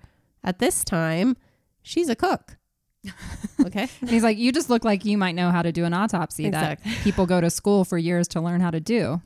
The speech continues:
Speaker 1: So in September of twenty twenty-one, Dana Shah's mother, remember the morgue director,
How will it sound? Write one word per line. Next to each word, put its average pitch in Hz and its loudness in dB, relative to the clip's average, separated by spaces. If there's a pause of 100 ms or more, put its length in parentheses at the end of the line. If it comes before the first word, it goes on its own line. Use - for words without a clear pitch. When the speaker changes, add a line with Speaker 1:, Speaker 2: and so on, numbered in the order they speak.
(200)
Speaker 1:
So 220 0
in 220 0
September 233 -2
of 214 -4
twenty 185 -2
twenty-one, 190 -2 (500)
Dana 185 -2
Shah's 214 -4
mother, 180 -2 (100)
remember 180 -6
the 175 -4
morgue 214 -2
director, 165 -8